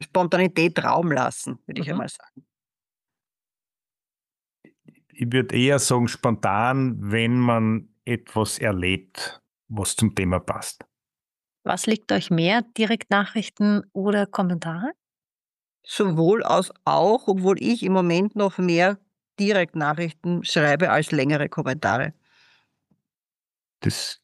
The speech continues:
Speaker 3: würde ich generell vom Kontext abhängig machen,
Speaker 2: Mhm.
Speaker 3: nicht? Also es,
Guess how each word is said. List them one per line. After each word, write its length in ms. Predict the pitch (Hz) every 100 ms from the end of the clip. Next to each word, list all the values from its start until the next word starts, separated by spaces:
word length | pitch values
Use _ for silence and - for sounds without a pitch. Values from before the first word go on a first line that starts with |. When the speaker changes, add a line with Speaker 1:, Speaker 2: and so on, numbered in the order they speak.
| _ _ _
Speaker 3:
würde 260 | 107 107 110
ich 220 | 107 -
generell 460 | 117 113 113 107 107
vom 220 | - 117 -
Kontext 520 | 110 98 98 - -
abhängig 640 | 85 - 87 - - 78
machen, 340 | 82 76 - -
Speaker 2:
Mhm. 60 |
Speaker 3:
nicht? 180 | 87 95
Also 220 | 95 - 110 _
es, 540 | - - - - -